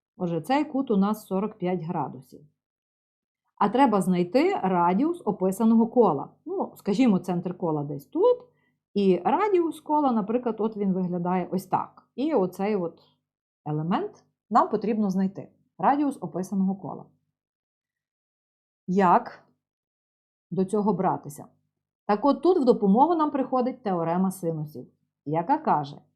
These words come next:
що відношення сторони до синуса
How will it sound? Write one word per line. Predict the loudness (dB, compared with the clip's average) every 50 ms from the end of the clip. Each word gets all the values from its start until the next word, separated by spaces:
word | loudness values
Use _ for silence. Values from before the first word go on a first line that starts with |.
| _ _ _ _ _ _ _ _ _ _
що | -18 -18 -12 -4 0 0 0 0 0 -4 -8 -14 _ _ _ _ _ _ _ _
відношення | -4 -2 0 2 4 4 6 6 4 4 2 2 2 2 2 2 0 0 -2 -6 -8 -14 _ _ _ _ _ _ _ _ _ _ _ _
сторони | -20 -4 2 4 6 6 6 4 4 4 2 2 0 -2 -4 -6 -8 -10 _ _ _ _ _ _ _ _ _ _ _ _ _ _ _ _ _ _ _
до | -8 -4 0 0 2 2 0 0 -4 -6 -12 _ _ _ _ _ _
синуса | -20 -6 0 2 2 4 4 2 2 0 -2 -4 -8 -10 -10 -10